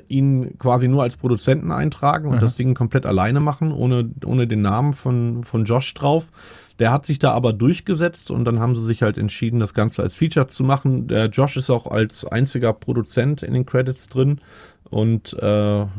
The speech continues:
Speaker 1: ja, und beim Titel haben sie sich halt auch entschieden, da so eine Kombi draus zu machen, Savage Love und dann in Klammern Lex, äh, Siren Beat. Und das Ding ist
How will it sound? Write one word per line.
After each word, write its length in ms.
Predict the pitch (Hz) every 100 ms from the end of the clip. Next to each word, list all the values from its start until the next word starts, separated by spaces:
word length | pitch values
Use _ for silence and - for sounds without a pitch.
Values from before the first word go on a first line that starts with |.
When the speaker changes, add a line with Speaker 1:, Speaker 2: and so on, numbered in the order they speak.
| -
Speaker 1:
ja, 180 | 92
und 340 | 78 - 101 -
beim 160 | 101
Titel 220 | - 127 110
haben 120 | 110
sie 100 | 107
sich 160 | 104 110
halt 120 | 104
auch 120 | 95
entschieden, 460 | 104 98 107 101 101
da 380 | 98 95 98 -
so 120 | 104
eine 140 | 98 95
Kombi 260 | 110 107
draus 320 | 104 101 95
zu 80 | -
machen, 260 | 98 90 95
Savage 380 | - 92 92 -
Love 480 | 92 87 90 - -
und 80 |
dann 140 | 87 87
in 100 | 90
Klammern 340 | - 87 87
Lex, 400 | 82 87 - - -
äh, 220 | 98 95
Siren 400 | 92 151 170 107
Beat. 180 | 82 73
Und 120 | -
das 160 | 98 101
Ding 220 | 135 131
ist 220 | 117 107